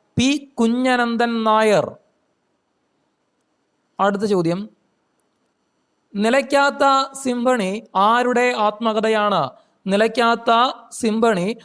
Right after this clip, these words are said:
ആരുടെ ആത്മകഥയാണ്? അപ്പൊ ആരുടെ ആത്മകഥയായിരിക്കും ഈ നിലയ്ക്കാത്ത സിംഹണി എന്ന് പറയുന്നേ?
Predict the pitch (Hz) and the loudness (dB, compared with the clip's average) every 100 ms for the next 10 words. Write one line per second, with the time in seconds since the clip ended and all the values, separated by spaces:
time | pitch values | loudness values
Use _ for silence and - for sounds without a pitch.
0 | - 196 196 233 240 240 247 247 196 196 | -6 0 2 2 2 0 0 0 -2 -2
1 | 226 214 214 214 202 190 147 - _ _ | -2 -2 0 0 0 0 -4 -8 _ _
2 | _ - 196 196 208 220 240 220 214 233 | _ -4 0 0 0 -2 -2 -2 -2 -4
3 | 240 247 233 214 220 214 214 214 208 202 | -4 0 0 0 0 -2 -6 -4 -6 -2
4 | 196 202 220 214 - 214 220 - 208 202 | -2 -2 -2 -2 0 -2 -2 -6 -6 -4
5 | 208 214 202 202 190 196 202 202 | -4 -2 -4 -2 -2 -2 -2 -6